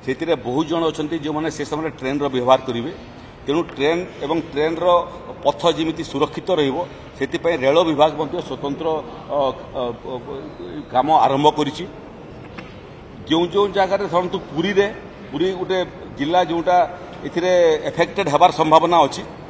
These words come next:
ତେଣୁ ଜିଲ୍ଲା ପ୍ରଶାସନକୁ କୁହାହେଇଛି ଯେ ଭକ୍ତମାନଙ୍କର, ଅ, ପୁରୀ ଆଡ଼କୁ ଗତିକୁ ବର୍ତ୍ତମାନ ବନ୍ଦ କରିବା ପାଇଁ।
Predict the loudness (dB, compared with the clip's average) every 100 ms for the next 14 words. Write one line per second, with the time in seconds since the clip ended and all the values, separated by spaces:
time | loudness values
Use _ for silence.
0 | -18 -18 -18 -18 -8 -2 2 4 6 4
1 | 2 -2 -12 -16 -6 4 4 4 -2 -2
2 | -2 -2 -2 0 4 6 6 2 -8 -12
3 | -16 -18 -18 -18 -20 -20 -16 0 2 2
4 | 0 -6 -16 -18 -20 -18 -18 -18 -4 -4
5 | -2 0 2 0 -2 0 0 -2 -14 -16
6 | -16 -16 -8 -2 -2 -2 -2 0 8 8
7 | 8 4 2 2 2 -4 -4 -16 -18 -18
8 | -18 -20 -20 -20 -14 -4 2 2 2 0
9 | 2 2 2 -2 -2 -4 -6